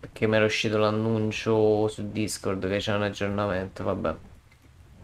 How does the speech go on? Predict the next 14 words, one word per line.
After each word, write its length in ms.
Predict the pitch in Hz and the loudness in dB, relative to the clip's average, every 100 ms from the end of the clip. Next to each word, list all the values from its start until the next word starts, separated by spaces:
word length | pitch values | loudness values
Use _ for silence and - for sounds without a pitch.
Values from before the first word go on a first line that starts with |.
| - - _ _ _ | -20 -20 _ _ _
Dopo 1000 | 110 113 110 104 104 104 104 101 101 101 101 | -2 2 4 2 0 2 2 2 2 0 0
lo 120 | 104 | 0
faccio 340 | 107 - - | -2 -4 -6
un 60 | 101 | -6
attimino. 680 | - - 101 98 92 95 - - - - - - - - - - - - - | -8 -8 -6 -4 -4 -6 -10 -20 -20 -20 -20 -20 -20 -20 -20 -20 -20 -10 2
Allora, 460 | 139 139 127 123 | 4 6 6 6
vulcanico, 880 | 131 214 202 - 143 120 117 123 151 | 6 4 2 0 4 6 4 4 4
vulcanico, 640 | 165 185 - - 202 175 151 | 4 2 0 2 4 6 4
mi 100 | 151 | 4
servirebbe 600 | 160 156 165 127 123 147 | 2 2 4 4 4 4
qualcosa 420 | 175 170 123 123 | 4 4 2 4
di 60 | |
vulcanico, 640 | 160 196 - 127 120 117 113 | 4 2 2 2 4 4 4
però 300 | 120 117 | 4 4